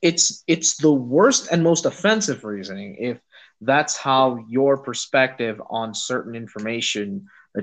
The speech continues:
uh, if, if that's how you collect information, that would be your most,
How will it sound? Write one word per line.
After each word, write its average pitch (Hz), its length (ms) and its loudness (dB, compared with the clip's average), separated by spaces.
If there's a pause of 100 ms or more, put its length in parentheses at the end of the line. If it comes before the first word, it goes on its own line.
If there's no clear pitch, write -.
(340)
uh, 95 340 -2 (540)
if, 135 240 2
if 139 120 2
that's 165 200 2
how 190 80 4
you 143 140 4
collect 127 300 0
information, 101 520 -6
that 98 140 -4
would 98 120 -6
be 98 120 -6
your 95 120 -6
most, 95 440 -8